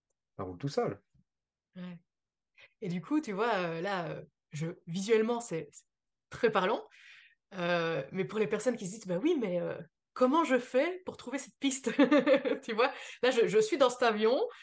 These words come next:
Speaker 2: c'est la nuit, je sais pas où atterrir, comment je fais pour trouver ma piste ?
Speaker 1: Ben là, ce serait,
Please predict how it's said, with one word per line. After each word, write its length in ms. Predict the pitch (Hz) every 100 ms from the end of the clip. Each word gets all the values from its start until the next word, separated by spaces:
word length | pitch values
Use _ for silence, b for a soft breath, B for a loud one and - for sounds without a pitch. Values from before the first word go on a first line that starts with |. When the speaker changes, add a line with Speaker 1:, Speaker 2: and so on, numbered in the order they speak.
| B
Speaker 2:
c'est 240 | - 262 269
la 120 | 247
nuit, 280 | 233 269 427 214
je 100 | 240
sais 180 | 240 220
pas 140 | 311
où 80 | 294
atterrir, 500 | 254 226 220 330 - b b -
comment 180 | 247 294
je 80 | 277
fais 140 | 294
pour 120 | 254
trouver 200 | - 233
ma 140 | 220 214
piste ? 360 | 202 - - _ _ _ _ _ _ _ 123
Speaker 1:
Ben 80 |
là, 140 | 151 170
ce 160 | 139
serait, 520 | 123 - 135 127 123